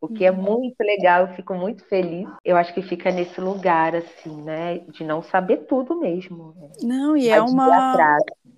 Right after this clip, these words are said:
Speaker 2: é uma postura muito generosa, né, se colocar assim, e muito, é, corajosa também, porque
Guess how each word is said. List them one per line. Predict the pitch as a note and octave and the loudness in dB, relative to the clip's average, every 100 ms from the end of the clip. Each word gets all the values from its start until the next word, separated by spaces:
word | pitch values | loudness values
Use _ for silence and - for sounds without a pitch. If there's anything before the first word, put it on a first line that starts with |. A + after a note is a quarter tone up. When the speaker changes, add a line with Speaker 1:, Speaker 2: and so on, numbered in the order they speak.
| _ _ - | _ _ -6
Speaker 2:
é | G#3 | -4
uma | A3+ A#3 | -2 -2
postura | B3+ A#3+ - B3+ C4 | -2 -4 -4 -4 -2
muito | B3 B3 C4+ | -4 -6 -6
generosa, | C4 C4 D4 C4+ A3 A#3 D4+ E4+ B3 G#3+ F#3+ | -4 -2 -2 0 2 2 2 -2 -2 -2 -4
né, | F#3+ G3 A#3 | -6 -8 -8
se | - A#3+ | -8 -8
colocar | A#3 A3 - G#3 G3 | -8 -8 -8 -6 -6
assim, | G3 - A3+ B3 D4+ C#4 | -6 -8 -6 -4 -4 -4
e | A3+ | -6
muito, | A3 A3 A#3 - D4+ E4+ E4+ D#4 C4 A#3 G#3+ G3+ _ _ _ _ _ _ _ | -6 -6 -8 -8 -6 -4 -4 -2 -2 -2 -6 -10 _ _ _ _ _ _ _
é, | G#3+ G#3 G#3 G3+ G3 G3 | -8 -6 -4 -4 -6 -2
corajosa | C#4+ D#4+ C#4 C4 D4 F4 E4 | 0 2 2 2 2 0 -4
também, | C#4+ B3+ A3+ | -4 -4 -4
porque | A3 A#3+ - B3+ A#3+ A#3 | -4 -6 -2 0 2 0